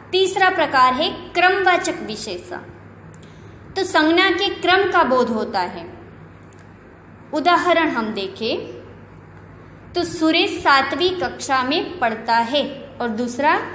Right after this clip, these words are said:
परीक्षा में मुझे दूसरा क्रमांक मिला। तो जो संज्ञा के क्रम का बोध कराता हो,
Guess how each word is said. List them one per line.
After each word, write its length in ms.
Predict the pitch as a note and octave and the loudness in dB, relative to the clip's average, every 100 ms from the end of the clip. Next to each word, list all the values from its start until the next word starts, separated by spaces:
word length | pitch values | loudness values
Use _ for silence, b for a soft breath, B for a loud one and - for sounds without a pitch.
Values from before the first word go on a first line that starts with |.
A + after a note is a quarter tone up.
| B B B - | B B B -2
परीक्षा 480 | D#4+ F4+ F4+ F4 C#4+ | 2 2 0 0 2
में 500 | C4 C#4+ G4 - - - - | 2 0 -2 -4 -10 -12 -4
मुझे 500 | C4 D4+ D#4+ E4 F4+ | 2 4 6 4 4
दूसरा 760 | C4 A#3 C4+ - C#4 C4+ D4 F#4+ - - - - - - - - - - - - - - - - - - B B - | 2 0 -2 -2 0 2 2 0 -4 -12 -16 -18 -18 -18 -18 -16 -16 -18 -18 -18 -18 -16 -16 -16 -16 -16 B B -6
क्रमांक 480 | D4 C#4+ C#4 C4 C4 | 4 6 6 4 0
मिला। 300 | B3+ C#4 G#3+ - - - - - - - B B B B B - | 0 0 0 -2 -8 -14 -16 -18 -18 -20 B B B B B -2
तो 80 | D#4+ | 0
जो 220 | F4+ G#4 | 2 0
संज्ञा 580 | G4+ D#4+ C#4+ D4+ F4+ G4+ | 0 2 4 4 4 2
के 200 | G4+ - | -2 -2
क्रम 280 | F4+ F4 | 0 2
का 140 | F4+ F4 | 2 2
बोध 400 | C4 F4 E4+ E4+ | 2 2 2 2
कराता 400 | B3+ G#3 G3 G3 | 2 2 0 -4
हो, 260 | F3+ F3 | -6 -10